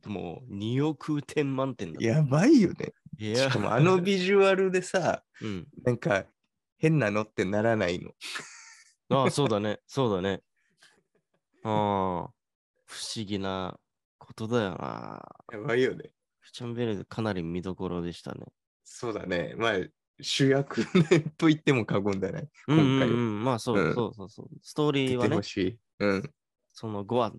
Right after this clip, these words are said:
Speaker 1: ていうやつのお話でもあったから、
Speaker 2: うん。
Speaker 1: かなり。
Speaker 2: ねえ。
Speaker 1: うん。楽しみですね。
Speaker 2: 楽しみだね。
Speaker 1: うん。いや、そんな魅力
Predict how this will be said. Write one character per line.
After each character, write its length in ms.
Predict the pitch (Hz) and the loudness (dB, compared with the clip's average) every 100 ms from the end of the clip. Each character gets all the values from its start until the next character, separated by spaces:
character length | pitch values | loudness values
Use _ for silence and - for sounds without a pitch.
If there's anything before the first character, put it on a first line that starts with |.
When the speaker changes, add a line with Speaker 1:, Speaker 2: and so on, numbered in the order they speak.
| _ | _
Speaker 1:
て 80 | 85 | -16
い 40 | |
う 40 | - - _ _ _ - | -16 -18 _ _ _ -14
や 80 | - | -10
つ 140 | 95 | -6
の 220 | 92 82 | -6 -6
お 80 | - | -10
話 340 | - 82 - 85 | -10 -10 -8 -6
で 80 | |
も 120 | 87 76 | -4 -6
あ 20 | |
っ 60 | - | -10
た 100 | - | -14
か 100 | - | -12
ら、 80 | 80 | -16
Speaker 2:
う 20 | |
ん。 20 | |
Speaker 1:
か 120 | - 92 | -12 -12
な 100 | 101 | -12
り。 120 | - | -8
Speaker 2:
ね 120 | 92 87 | -4 -2
え。 280 | - - _ _ _ - | -4 -10 _ _ _ -10
Speaker 1:
う 40 | 92 | -6
ん。 240 | 78 76 110 - _ - - - _ _ - | -6 -10 -16 -20 _ -20 -20 -20 _ _ -18
楽 180 | - 85 | -14 -12
し 120 | - | -12
み 80 | 69 | -14
で 80 | - | -16
す 140 | - | -14
ね。 280 | 92 92 80 | -12 -10 -6
Speaker 2:
楽 180 | 85 87 | -6 -6
し 120 | - | -8
み 140 | 87 82 | -10 -12
だ 140 | 73 | -12
ね。 400 | 80 104 104 - _ - | -4 0 0 -2 _ -16
Speaker 1:
う 80 | 85 | -12
ん。 640 | 85 82 82 71 64 62 - - - _ _ | -10 -8 -8 -10 -12 -14 -18 -20 -20 _ _
い 40 | |
や、 100 | - - - | -20 -20 -20
そ 180 | - - | -20 -14
ん 180 | 82 80 | -14 -14
な 140 | 80 | -16
魅 160 | 85 85 | -16 -16
力 160 | 82 | -18